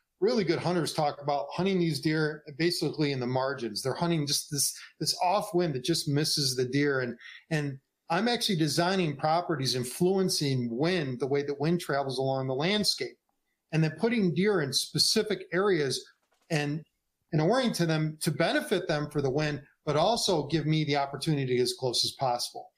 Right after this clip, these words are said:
And so I worked with a client. I was in, um, uh, where was I recently? I don't know. I was I'm in a new place every week. So where I was, you know, so, um, I, I was talking to this particular client about channels and cutting channels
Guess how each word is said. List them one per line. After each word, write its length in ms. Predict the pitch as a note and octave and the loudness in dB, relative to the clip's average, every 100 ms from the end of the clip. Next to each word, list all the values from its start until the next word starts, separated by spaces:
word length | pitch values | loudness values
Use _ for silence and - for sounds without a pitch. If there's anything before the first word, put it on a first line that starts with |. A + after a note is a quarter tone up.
| _ _ _ _ | _ _ _ _
And 180 | D3+ D#3 | 0 2
so 400 | - D#3 D3 D3 | 2 2 0 0
I 60 | D3+ | 0
worked 200 | F3 F#3 | 0 0
with 100 | E3+ | -4
a 20 | |
client. 400 | E3 D3+ D#3 D3 C#3+ | -2 -2 -2 -4 -2
I 40 | |
was 240 | C#3 C#3 C#3 | 0 0 0
in, 180 | C3 | 0
um, 320 | B2 A#2+ A#2 A2+ _ _ _ _ _ _ _ - | 0 0 -4 -8 _ _ _ _ _ _ _ -8
uh, 220 | B2 A#2+ | -4 0
where 200 | A#2 C3+ | 0 0
was 180 | B2 A2+ | -2 -2
I 40 | |
recently? 680 | A2+ A#2+ A#2 C3+ A#2+ A2+ A2+ _ _ _ - | 0 0 0 -2 -2 -4 -4 _ _ _ -8
I 40 | B2 | -4
don't 120 | A2 | -2
know. 100 | G#2 | 0
I 60 | |
was 360 | A#2 A2+ - - _ _ _ - | 0 2 0 -6 _ _ _ -2
I'm 140 | E3+ | 0
in 80 | C4+ | 2
a 40 | B3 | 2
new 120 | A3+ | 2
place 280 | G3+ E3 F3 | 2 0 0
every 180 | C#3+ C#3 | 0 0
week. 220 | B2 - | -2 -2
So 140 | - | -2
where 300 | D#3 A3+ G#3+ | 0 2 2
I 60 | G#3 | 0
was, 100 | F#3 | 0
you 80 | F#3 - - | -2 -6 -4
know, 100 | E3 | 0
so, 280 | D3+ F#3 D3 - - - | 2 2 0 -6 -16 -2
um, 480 | D#3+ D#3 D#3 C#3+ D#3+ - | 0 2 0 -4 -8 -4
I, 220 | D#3+ D#3+ - | -2 -2 -2
I 100 | D#3 | 0
was 280 | D#3+ D#3 - | 2 2 2
talking 420 | F#3+ F#3+ A#3 G#3+ | 2 2 2 2
to 60 | F3+ | 2
this 160 | E3 | 2
particular 440 | - E3 F3 E3+ C#3 | 0 0 0 0 0
client 460 | - F3 G3 D#3+ | 0 0 2 0
about 480 | C#3 C#3 C3+ C3+ - | 0 0 0 -2 -2
channels 560 | - F3 D#3 A#2+ - C3 | 0 0 0 -4 -4 -2
and 180 | B2 | -2
cutting 360 | A#2+ E3+ F#3 F#3 | 0 0 2 2
channels 680 | F#3 E3 F3 D3+ C3+ - | 2 0 2 0 0 -4